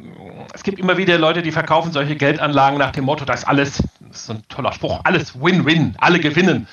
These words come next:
Ja, du fühlst dich besser, weil dein Geld an die richtige Stelle fließt und du hast noch zusätzlich eine höhere Rendite als bei anderen Anlagen. Das ist so ein bisschen, auf Lateinisch nennt man das Perpetuum mobile,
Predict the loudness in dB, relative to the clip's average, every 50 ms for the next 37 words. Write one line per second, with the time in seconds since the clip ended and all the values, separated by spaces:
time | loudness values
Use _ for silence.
0 | -20 -10 _ 0 0 0 0 -2 -8 -18 _ -4 -4 -2 -2 -2 -2 -2 -2 -2
1 | -4 -2 2 2 2 4 2 2 2 2 0 0 0 0 2 2 2 2 0 -2
2 | -2 -2 -2 -4 -4 -6 -4 0 2 4 4 4 2 0 0 0 0 0 0 -4
3 | -10 -20 -20 -20 -20 -20 _ -2 -2 -2 -2 -2 -2 0 0 0 0 0 -2 -2
4 | -2 -2 -2 -4 -8 -10 -6 -2 -2 -2 -2 -2 -6 -6 -6 -4 -2 0 0 0
5 | 2 0 -2 -2 0 0 0 0 -2 -2 -2 -2 -2 -2 0 0 0 -2 -2 -2
6 | -4 -2 0 0 0 0 -2 -6 -12 -16 -18 -18 -18 -18 -20 -20 -8 -4 -2 -2
7 | -2 -4 -6 -4 -4 -2 0 0 0 0 2 0 2 0 0 -2 -6 -10 -10 -6
8 | -2 0 0 0 2 2 2 2 0 0 -2 -2 0 0 -2 -2 0 -2 -2 0
9 | 0 -2 -2 -2 -2 -4 -2 0 0 2 2 2 2 0